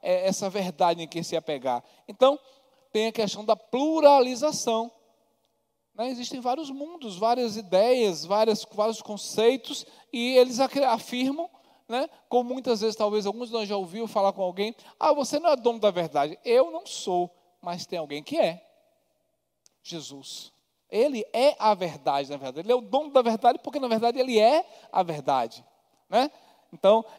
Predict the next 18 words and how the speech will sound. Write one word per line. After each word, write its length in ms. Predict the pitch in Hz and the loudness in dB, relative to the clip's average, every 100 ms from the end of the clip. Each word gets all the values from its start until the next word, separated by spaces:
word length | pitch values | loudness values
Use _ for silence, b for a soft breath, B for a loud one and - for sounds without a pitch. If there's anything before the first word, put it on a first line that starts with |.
| - | -12
diferentemente 720 | 208 240 220 220 214 214 - | -2 -2 -2 -4 -4 -6 -8
dos 180 | 180 175 | -14 -4
valores 640 | 190 185 180 185 185 - b b b _ | 0 2 2 2 -2 -10 b b b _
pluralizantes 1000 | - 277 285 247 220 196 151 185 233 254 180 | -2 0 6 8 8 6 -2 0 0 0 -6
do 120 | 190 | -8
mundo 300 | 185 208 196 | -8 -4 -2
aí 80 | 175 | -2
fora, 460 | - 170 190 240 - B _ | -2 2 4 4 2 B _
a 100 | 170 | -10
gente 280 | 175 175 175 | -10 -12 -10
tem 340 | - 156 165 _ _ _ _ _ _ _ _ | -8 -8 -10 _ _ _ _ _ _ _ _
uma 420 | 349 302 175 147 _ | -2 0 0 -4 _
verdade 680 | 156 165 139 143 139 135 131 _ _ | -10 -10 -2 0 0 -4 -16 _ _
que 80 | - | -12
está 400 | - 147 143 139 _ _ _ _ | -4 -2 -2 -8 _ _ _ _
alicerçada 680 | 151 147 - 143 - 139 139 | -8 -8 -8 -12 -6 -8 -8
em 40 | |
Cristo. 500 | - 120 123 - - | -12 -14 -14 -18 -20